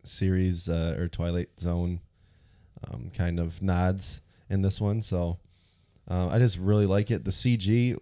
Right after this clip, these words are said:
very surprisingly, very good, surprisingly. Um, the, you know, the shot of the U F O that you get to see is, like, awesome. It's so good. Um,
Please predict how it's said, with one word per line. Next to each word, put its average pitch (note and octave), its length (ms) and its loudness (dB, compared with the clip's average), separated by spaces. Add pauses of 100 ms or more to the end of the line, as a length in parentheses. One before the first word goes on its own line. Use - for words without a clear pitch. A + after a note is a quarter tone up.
(360)
very G#2 360 4
surprisingly, E2+ 760 0 (340)
very G2 320 4
good, E2 240 -2 (260)
surprisingly. D#2+ 720 -4 (520)
Um, D#2 360 -8 (500)
the, E2 340 -2 (1080)
you F2 100 0
know, E2 100 2
the D#2 100 -2
shot F2 240 2
of F2 80 2
the E2+ 80 0
U E2+ 160 0
F D#2+ 160 -6
O F2 280 0
that D#2 140 -4
you E2 80 -6
get D#2 160 -6
to E2 100 -4
see F2 220 -6
is, D#2+ 140 -4
like, C#2+ 180 -8 (100)
awesome. D#2+ 560 -6 (460)
It's - 120 -8
so F#2+ 200 2
good. D#2+ 340 -4 (760)
Um, D#2+ 460 -6